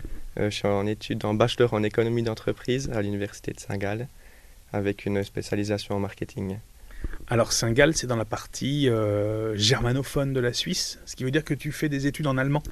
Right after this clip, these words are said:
Speaker 1: Oui, voilà, euh, bilingue allemand-anglais, parce que dans ce domaine-là, il y a aussi beaucoup de cours en anglais. Ouais, voilà, c'était un défi un peu pour moi, parce que, ben,
Speaker 2: Pourquoi ?
Speaker 1: je viens pas d'une famille bilingue, hein,
Speaker 2: Mm.
Speaker 1: mes parents parlent français. Enfin, ma maman parle allemand, mais elle m'a,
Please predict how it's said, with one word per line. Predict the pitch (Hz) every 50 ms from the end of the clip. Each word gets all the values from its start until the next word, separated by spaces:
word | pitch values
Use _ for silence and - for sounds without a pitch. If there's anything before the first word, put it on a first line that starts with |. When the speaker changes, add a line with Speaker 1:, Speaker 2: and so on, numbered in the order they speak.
| - - - - - - -
Speaker 1:
Oui, | 113 113 117 - - -
voilà, | - 107 107 104 104 110 113 123 123
euh, | 117 104 101 101
bilingue | 98 101 107 113 113 113 113 113 -
allemand-anglais, | 101 107 110 107 110 107 104 107 104 107 110 110 120 156 - - - -
parce | - - -
que | - - 98 95 98 98 98 98 104 107 - - -
dans | - 95 95 98
ce | - -
domaine-là, | 101 101 98 98 101 101 98 101 101 101 98
il | 98
y |
a | 98
aussi | 98 - - -
beaucoup | 117 98 - -
de | -
cours | - - - 98
en | 98 98 95
anglais. | 95 98 101 101 101 110 131 - - - - - - - -
Ouais, | - 98 104 120
voilà, | 123 117 107 117 131
c'était | 151 - - 107
un | 101 104
défi | 110 113 117 - - 139 139
un | 135 123
peu | 113 - 117
pour | 110 - 120 110
moi, | 113 110 113 120 147 151 -
parce | - - - -
que, | - 98 98 98
ben, | 95 95 95
Speaker 2:
Pourquoi ? | 95 95 95 98 101
Speaker 1:
je | 101 - -
viens | 104 104 101
pas | 101 - 107
d'une | 107 110 107
famille | - 104 101 104 104 98
bilingue, | 104 104 110 113 127 127 123 -
hein, | 101 101 98 98 98 98 98 107 104
Speaker 2:
Mm. |
Speaker 1:
mes | 98 95
parents | 95 - 101 - 104
parlent | 104 - 107 104
français. | - - 98 - -
Enfin, | - 98
ma | 98 98 98
maman | 104 107 117 117 117
parle | - 117 110 107
allemand, | 110 110 117 113 113
mais | 110 107 98
elle | 95
m'a, | 95 95 92 92 92 98